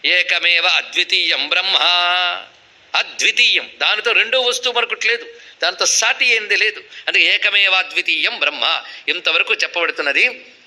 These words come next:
మొత్తం అమ్మ యొక్క నవార్ణ విద్య అయినటువంటి దుర్గా విద్య నిస్తుల నుంచి ఇప్పటి వరకు చెప్పబడ్డ నామముల్లో దాగిన రహస్యం. దీన్ని జాగ్రత్తగా పట్టుకోగలిగితే దుర్గా విద్య పారాయణ. ఇందులో మొత్తం మీరు నామాలు చూస్తే తొమ్మిది నామాలు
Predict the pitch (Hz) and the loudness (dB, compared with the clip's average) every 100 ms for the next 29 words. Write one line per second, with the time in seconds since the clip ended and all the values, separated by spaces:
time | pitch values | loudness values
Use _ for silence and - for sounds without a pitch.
0 | - 147 151 - 233 - - - - - | -6 -4 -4 -2 -4 -4 -14 -20 -20 -20
1 | - - - - 151 185 180 - 156 147 | -20 -20 -12 -6 0 2 2 2 2 4
2 | 180 185 185 170 170 - 165 151 147 147 | 4 4 2 2 2 2 4 4 2 0
3 | 214 214 143 175 175 156 - 214 226 - | -2 -4 -2 2 2 0 2 2 2 -4
4 | - - - - 175 - 214 208 185 170 | -18 -20 -20 -4 -4 0 2 4 4 2
5 | 170 151 185 175 175 - 160 175 160 170 | 0 0 0 0 0 -2 -2 -2 -2 -2
6 | 143 139 - - 139 165 151 147 190 147 | -4 -10 -16 -2 0 0 0 0 2 2
7 | 151 143 120 127 160 - - - - - | 2 2 2 2 2 0 -4 -8 -14 -20
8 | - - - - 156 156 151 175 185 196 | -20 -20 -16 -2 0 2 2 2 2 2
9 | 180 170 151 - 175 165 - 226 170 165 | 0 0 -2 0 0 0 0 0 0 2
10 | 180 175 170 160 180 143 135 123 113 - | 2 2 2 0 2 2 4 2 0 -8
11 | - - - - 160 196 165 180 - 226 | -20 -20 -16 -8 -2 0 0 -2 -2 2
12 | 196 156 165 202 190 175 170 - 151 143 | 2 2 2 2 0 0 -2 0 2 2
13 | 156 - - - 196 208 208 185 170 190 | 0 -8 -8 -4 0 2 2 2 2 2
14 | 214 196 156 | 2 2 2